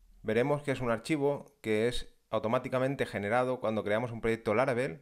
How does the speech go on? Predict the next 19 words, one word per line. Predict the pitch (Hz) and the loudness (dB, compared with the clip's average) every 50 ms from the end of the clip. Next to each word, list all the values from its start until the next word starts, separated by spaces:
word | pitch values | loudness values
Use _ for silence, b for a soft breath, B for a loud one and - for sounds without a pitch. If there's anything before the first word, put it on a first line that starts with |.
| - _ | -18 _
y | - 98 | -8 -6
aquí | 95 - 107 110 | -6 -2 -2 -2
aparece | 117 117 117 117 117 - 131 | 0 0 0 0 0 0 -2
la | 127 113 | -2 -2
información | 107 - 104 104 98 95 - - 117 120 123 123 | -2 -4 -4 -6 -6 -6 -4 -2 -2 -2 0 0
de | 117 107 | 0 0
la | 101 92 | 0 0
descripción | 92 - - 98 87 - 117 113 | -2 -4 -6 -10 -6 -4 -2 -2
del | 110 101 - | -2 -2 -2
proyecto, | - 98 113 147 160 160 - - 139 139 143 139 139 - _ | -2 -2 0 0 -2 -2 -2 0 0 0 0 -2 -4 -10 _
las | - 87 - - | -6 -4 -2 0
keywords | - 131 131 120 120 123 127 131 131 - | 2 0 0 0 0 0 0 -2 -4 -6
que | - 101 | -6 -6
nosotros | 95 - 123 117 120 107 | -4 -4 -2 -2 -2 0
podemos | - 113 101 104 104 95 | 2 2 2 2 0 0
modificar | 98 98 92 90 - 87 - 131 143 147 - - | 0 0 0 -2 -4 -2 0 2 2 2 0 0
para | - 104 98 98 95 95 | 0 0 0 0 0 0
nuestras | 95 98 92 - 92 92 90 | -2 -4 -6 -4 -4 -4 -4
necesidades, | 92 90 90 98 120 147 160 156 143 151 165 170 - | -4 -6 -6 -6 -4 -4 -2 -2 -2 -4 -6 -8 -10